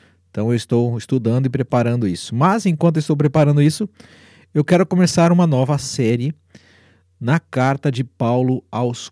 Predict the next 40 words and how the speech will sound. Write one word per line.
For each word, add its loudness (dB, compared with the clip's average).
Colossenses, -6
né? -6
Também -4
você -8
pode -4
encontrar -4
como -4
epístola. -6
Epístola -2
e -2
carta 0
é 0
a -2
mesma -2
coisa. -12
Antes 0
de 2
darmos 4
início 2
a 4
este 2
estudo, 2
a 4
esta 0
série, -2
eu -4
quero 0
pedir -4
que, -8
por -6
favor, 0
se -2
você 2
puder, 4
é 0
claro, 0
ah, -4
curvar 4
sua -2
cabeça 0